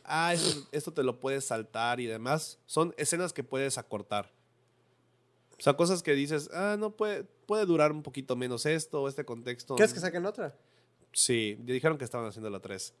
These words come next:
Speaker 1: y que iba a ser así más asquerosa que la dos. Y lo chingón es que sí, sí, esta sí se la volaron, güey. O sea, es de las películas más
Speaker 2: Sí se ha
Speaker 1: cabronas.
Speaker 2: asqueado.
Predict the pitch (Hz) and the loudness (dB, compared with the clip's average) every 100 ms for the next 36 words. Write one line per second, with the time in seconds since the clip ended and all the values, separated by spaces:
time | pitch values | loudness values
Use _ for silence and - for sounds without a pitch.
0 | - 123 131 139 120 127 117 123 127 135 | -10 0 4 6 4 2 0 -2 -6 -4
1 | 147 151 143 131 - 117 113 110 104 98 | 0 2 2 -2 -4 -4 -4 -6 -8 -6
2 | 95 - _ _ _ _ _ _ _ _ | -8 -12 _ _ _ _ _ _ _ _
3 | _ _ _ _ - 156 165 165 185 196 | _ _ _ _ 4 6 8 6 4 4
4 | 170 147 - 170 160 _ - - 165 165 | 2 0 -2 -4 -6 _ -10 -4 0 6
5 | 165 160 147 - 123 123 107 104 98 98 | 6 6 2 -2 -2 0 0 0 -2 -6
6 | 101 98 - 117 139 156 143 127 123 123 | -8 -8 -4 -2 0 4 2 2 -2 0
7 | 135 120 120 123 120 123 - - 135 123 | 2 2 -2 -4 -4 -2 -6 0 4 8
8 | 254 160 139 - 180 214 127 | 8 6 2 0 0 0 -4